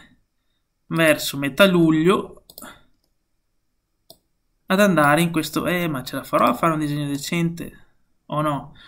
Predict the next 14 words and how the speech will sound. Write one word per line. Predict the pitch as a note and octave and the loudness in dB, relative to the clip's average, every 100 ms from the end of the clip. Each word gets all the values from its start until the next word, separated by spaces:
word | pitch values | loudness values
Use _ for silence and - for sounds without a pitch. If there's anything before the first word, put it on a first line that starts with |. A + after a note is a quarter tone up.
| _ _ _ _ _ | _ _ _ _ _
Facciamo | - - D#3 | -12 -2 2
una, | F#3+ F3+ E3+ | 4 6 4
facciamo | D#3 D3 E3 | 2 -4 -4
il | D#3 | -4
quadrato, | C#3 C3 B2 B2+ - C3 | -6 -6 -8 -10 -12 -8
va, | C#3+ D3+ D3 - | -6 -8 -10 -20
così. | - C3+ C#3+ - - | -16 -12 -10 -12 -14
<laughs> | - - C#3 E3 - F#3 F#3 - F#3 G3+ - - _ | -16 -14 -6 -4 -2 -2 -2 -8 -8 -8 -10 -20 _
Un | - D3 | -6 -2
quadrato | D3+ D3+ D#3+ E3 E3 | 0 2 2 0 -4
sul | - D3 | -4 -6
quadrato, | C#3 C3 B2+ B2 - C3 - - - _ _ | -6 -6 -6 -8 -12 -18 -18 -20 -20 _ _
ecco, | - C#3+ C#3 _ - _ - - _ _ _ | -16 -14 -14 _ -20 _ -20 -20 _ _ _
rosso, | - C#3 - - - | -8 -8 -10 -16 -20